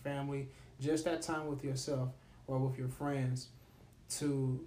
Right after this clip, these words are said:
tap into this one thing, and you guys can have the, probably one of the best times ever, and it never gets old, it never gets, you know, out-, outdated, no matter what. And that's something,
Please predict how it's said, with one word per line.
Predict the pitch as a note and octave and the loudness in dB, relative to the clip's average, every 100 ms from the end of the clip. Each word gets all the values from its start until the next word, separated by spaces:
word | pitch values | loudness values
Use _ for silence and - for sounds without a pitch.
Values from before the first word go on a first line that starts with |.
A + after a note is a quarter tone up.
| - | -6
tap | - D#3 E3 | 0 2 2
into | D#3+ - C#3+ | 0 0 0
this | C3+ C3 - | 0 0 0
one | C3+ D3+ E3 E3 | 0 2 0 0
thing, | D3 C#3 C3+ B2+ B2+ - - - | 0 2 4 4 0 -8 -18 -6
and | C#3 C3 B2+ | 0 4 4
you | C3 | 4
guys | C3 C3 C3 B2+ | 4 4 4 2
can | C3 | 0
have | B2+ C3 B2+ B2 B2+ C3 C3 C3 | 0 0 0 0 -4 -6 -6 -2
the, | B2+ B2 B2 A#2+ - | 0 0 -2 -6 -10
probably | - C3 B2 B2+ | -2 0 2 2
one | B2+ | 2
of | |
the | A#2+ C3 | 2 2
best | C#3 - | 2 0
times | - C3 B2 - C3 | -2 0 0 -2 2
ever, | C3+ B2 A#2+ - - - | 2 2 -4 -10 -12 0
and | C3+ | 4
it | B2+ | 6
never | C#3+ C3 | 6 6
gets | B2+ B2 - | 4 4 2
old, | B2+ C3+ C3 | 2 4 2
it | B2+ | 2
never | C3 B2+ B2+ | 4 4 2
gets, | C3 B2 - - - - | 2 2 -2 -8 -18 -6
you | C3 | 2
know, | B2+ B2 A#2+ | 4 4 2
out-, | C3 B2+ - | 2 0 0
outdated, | C3 B2+ B2+ B2+ B2 A2 B2+ | -2 0 2 2 0 -2 0
no | |
matter | C3+ B2+ A#2+ | 2 2 2
what. | A#2+ C3 B2 - - - - - - | 4 4 2 -4 -18 -20 -20 -16 -4
And | D3 C#3 B2+ B2 - | 0 2 2 0 -2
that's | - A3 - | 0 2 2
something, | F3 D#3+ D3+ | 2 2 0